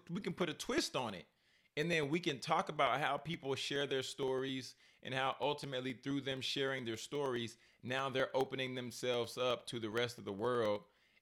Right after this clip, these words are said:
and bringing together a culture of belonging." And I said, "Well, coach, if that's the case,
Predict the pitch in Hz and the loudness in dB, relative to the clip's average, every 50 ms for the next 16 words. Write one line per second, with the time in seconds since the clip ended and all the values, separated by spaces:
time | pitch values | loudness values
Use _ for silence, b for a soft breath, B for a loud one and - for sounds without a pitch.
0 | b _ 117 123 120 120 117 110 101 - _ _ _ _ - - 110 135 156 170 | b _ -4 -2 -2 -2 -4 -6 -8 -10 _ _ _ _ -14 -8 -2 0 0 2
1 | 175 175 175 175 175 170 - - - - 131 120 104 95 87 - - 143 156 175 | 2 2 2 2 0 -2 -6 -8 -2 -2 -2 -2 -2 -10 -12 -2 2 4 6 6
2 | 185 175 131 110 117 104 101 101 98 101 - - - 107 - - - 156 147 151 | 6 4 4 2 2 2 2 2 0 -2 -2 -4 -6 -6 -6 0 2 4 4 4
3 | 147 - - 131 120 117 113 101 90 98 98 104 123 135 135 123 117 101 80 71 | 2 2 0 2 2 2 2 0 -2 -2 0 2 4 4 4 2 0 -4 -8 -12
4 | - B B B B B B - 151 151 - 165 151 139 139 151 151 151 - 160 | -16 B B B B B B -2 -2 2 4 4 4 6 4 2 2 4 4 4
5 | 170 156 - - 143 135 107 - - 156 180 202 - - 156 - - 170 147 139 | 4 4 2 0 0 0 0 6 6 8 8 6 4 -2 -4 0 4 4 4 4
6 | 135 127 117 - - | 4 0 -6 -10 -14